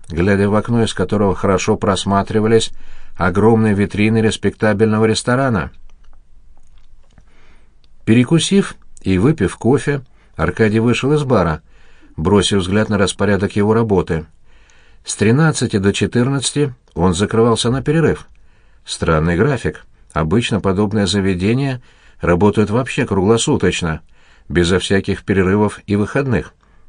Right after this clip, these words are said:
Но это и к лучшему. Официантка не станет свидетелем того, что произойдет напротив бара во время перерыва. Гуров прошел к копейке, сел за руль, открыл бардачок,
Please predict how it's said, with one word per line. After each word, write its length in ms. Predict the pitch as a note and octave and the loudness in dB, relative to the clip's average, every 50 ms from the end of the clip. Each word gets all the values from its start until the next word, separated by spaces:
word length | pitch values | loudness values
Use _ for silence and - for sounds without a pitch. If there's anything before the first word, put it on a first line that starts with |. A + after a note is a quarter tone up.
| - - - | -16 -6 -2
Но 100 | F2 C#3+ | -2 -2
это 140 | D3+ - | 0 0
и 40 | E3 | -2
к 60 | E3 | 2
лучшему. 540 | - F3+ F#3+ F3+ - - F#2 E2+ D2+ C#2+ - _ _ - - - - _ - _ _ - | 2 2 2 2 0 0 0 0 -2 -4 -6 _ _ -20 -20 -20 -20 _ -20 _ _ -6
Официантка 640 | - F#2 F#2 - B2 G#2 - - D3 C#3+ B2+ - G#2+ G2 | -4 -4 0 0 0 0 2 0 0 0 0 0 0 2
не 120 | G2+ G#2 | 2 0
станет 360 | - - - A#2+ A#2+ A#2 G#2+ - | 0 -2 -2 0 0 0 0 -2
свидетелем 540 | - G#2 G#2 G2 A2+ G#2+ - A2 G#2+ G2+ | -2 -4 0 0 0 0 2 0 0 0
того, 240 | F#2+ - A2+ A2 A2+ | 2 2 2 2 2
что 200 | A2 - - G#2 | 2 2 0 -2
произойдет 640 | - - G#2+ G#2 F#2+ F#2 G#2 G#2 G2+ G2+ A2+ A2 - | 0 0 0 0 0 0 0 0 0 0 0 0 0
напротив 520 | G#2+ G#2 - - A2 G2+ - G2+ G2 F#2 F2+ | 0 -4 0 0 -2 0 0 -2 -2 -2 -2
бара 400 | F2 G#2 G#2 A2 A#2+ C3 B2+ B2 - _ - - | 0 0 2 2 0 0 -4 -6 -12 _ -20 -14
во 180 | - D2+ D#2+ D#2+ | -6 -2 0 2
время 300 | D#2+ F2 F2 F2 F#2 E2+ | 2 2 2 2 0 -2
перерыва. 580 | F2 G2+ G2 A#2 C3 D#3+ D#3 C3 F2+ D#2 - - - - - - - - - - - - - - _ _ _ _ _ _ - - - - _ - - - - - - - - - - - _ _ - - - - | -2 0 0 0 2 2 2 2 0 0 -2 -6 -14 -20 -20 -20 -20 -20 -20 -20 -20 -20 -20 -20 _ _ _ _ _ _ -20 -20 -20 -20 _ -20 -20 -20 -20 -20 -20 -20 -20 -20 -20 -20 _ _ -20 -20 -14 -2
Гуров 300 | F2+ G2+ C3+ D#3 B2+ - | 2 4 4 4 4 2
прошел 340 | - A2 G#2 - D#3 D3+ - | -2 -2 0 0 0 0 0
к 60 | - | 0
копейке, 600 | E3+ D#3 - - F#2 E2 D#2+ D#2 - D#2+ D2+ - - - - - - - - - - - - - | -2 -2 0 0 0 0 0 -2 -4 -6 -6 -6 -14 -20 -20 -20 -20 -20 -20 -20 -20 -20 -20 -14
сел 260 | - - A2 A2+ A2 | -6 0 4 4 4
за 200 | F2+ F#2 G2+ G#2 | 4 4 2 4
руль, 240 | G2+ B2+ D#3 D3+ D3+ - - - - - - - - | 4 2 2 0 -2 -6 -14 -20 -20 -20 -20 -20 -8
открыл 380 | - E3 E3+ - - - F3+ F3 | -4 -4 -4 -2 0 2 2 4
бардачок, 760 | D3 E3+ D#3+ C#3+ D#3 - - - - G#2 G2+ F#2+ - - | 4 2 2 4 2 2 2 0 0 2 2 2 0 -4